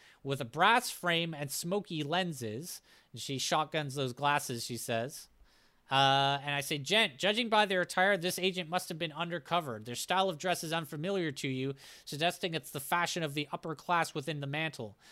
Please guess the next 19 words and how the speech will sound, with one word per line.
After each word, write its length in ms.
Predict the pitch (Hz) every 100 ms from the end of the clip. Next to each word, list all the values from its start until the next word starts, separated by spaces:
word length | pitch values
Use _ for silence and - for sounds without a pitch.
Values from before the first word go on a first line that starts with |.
| - -
Blending 300 | 156 190 208
in 80 | 202
among 300 | 180 185 190
them 140 | 165
was 220 | 151 139 151
likely 360 | 170 165 160
how 200 | 143 147
Agent 380 | 147 160 156 139
Ska 320 | - 160 151
stayed 240 | - 170 156
alive 360 | 139 160 156
and 120 | 139
got 180 | 131 135
intel 420 | 143 156 147 127
as 120 | 131 127
long 200 | 135 131
as 120 | 120
he 100 | 120
did." 300 | 139 120